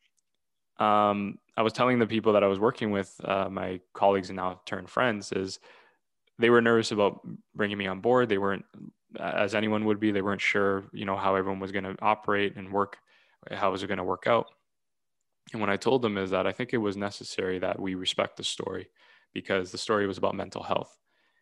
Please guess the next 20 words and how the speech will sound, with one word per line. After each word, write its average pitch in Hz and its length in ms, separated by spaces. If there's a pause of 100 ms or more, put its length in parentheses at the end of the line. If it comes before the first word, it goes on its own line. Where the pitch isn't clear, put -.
(180)
And 95 420 (520)
mental 110 260
health 104 260 (800)
is - 160
something 98 360
that 95 260 (340)
I'm 95 600 (540)
always 98 340
encouraging 98 420
people 92 440 (840)
be 107 140
aware 104 320
of, - 240 (160)
uh, 92 480 (460)
you 107 120
know, 95 180
t-, - 160
take 104 200
the 104 100
right, 98 240